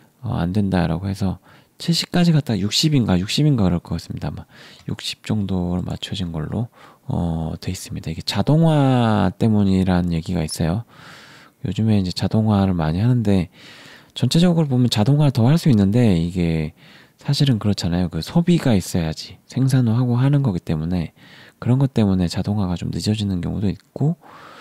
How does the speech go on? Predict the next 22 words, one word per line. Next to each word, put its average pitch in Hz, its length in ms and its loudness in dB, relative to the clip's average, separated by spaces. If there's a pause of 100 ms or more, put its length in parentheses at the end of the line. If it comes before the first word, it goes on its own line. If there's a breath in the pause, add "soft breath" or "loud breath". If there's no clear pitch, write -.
(480 loud breath)
이런 131 280 -2
것들 120 420 0
가장 135 320 0
눈치 107 260 2
안 98 200 0
본 98 180 -4
데가 98 180 -2
중국이기 104 640 -4
때문에 85 560 -4
에이아이도 90 680 -2
그렇고, 135 500 -4 (560 loud breath)
기술은 135 400 2
미국이 113 320 2
좋아도 95 560 0 (380 loud breath)
실제로 175 960 0
그 127 160 0
돌리는 113 500 2
거는 98 220 0
중국 113 400 -4
따라갈 135 340 2
수가 - 220 -6
없어요. 80 240 -6